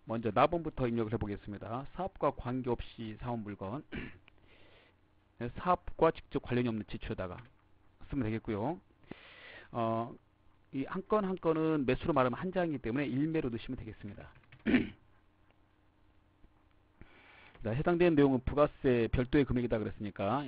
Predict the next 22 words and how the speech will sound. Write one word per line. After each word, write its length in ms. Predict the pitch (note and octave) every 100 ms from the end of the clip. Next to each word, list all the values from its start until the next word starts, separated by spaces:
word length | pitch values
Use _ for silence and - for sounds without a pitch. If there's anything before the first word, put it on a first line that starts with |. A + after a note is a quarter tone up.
| -
예, 180 | G#2 G2+
공급가액란에다 800 | A2+ A#2+ C3 B2 A2+ G2 F#2+ G#2
그 120 | -
금액을 260 | - A2+ G2+
다 120 | G2
넣으시면 280 | G#2+ - F#2+
되겠습니다. 680 | F2+ - F#2 F#2 A2 D#3+ D#3+ - _ _ _ _ - _ - - - - - -
그 160 | B2+ A#2
답번은 580 | - C3+ D#3 D3+ D3 C3+ -
승용차, 440 | F3 E3+ - D3 - _ _ _ _ _ _ _ -
나다라마 1160 | A#2+ B2+ B2+ A#2 A#2 A#2+ A#2 A2 A#2 A2+ A2 A2+
넣을 120 | A2
거니까 500 | - A2 G#2 G2+ G2+
답번에 380 | A#2 A#2 A#2 G#2+ -
승용차 340 | D3 G2+ -
공제 280 | - G#2+ G2+
안 120 | F#2+
되죠? 320 | G2 G2+ E3+ D3+
예. 160 | F#2 G2 - - - - _ _ _ _ _
공제 240 | - A2+ G2
안 100 | G#2
됩니다. 500 | G#2 F2 G2 C3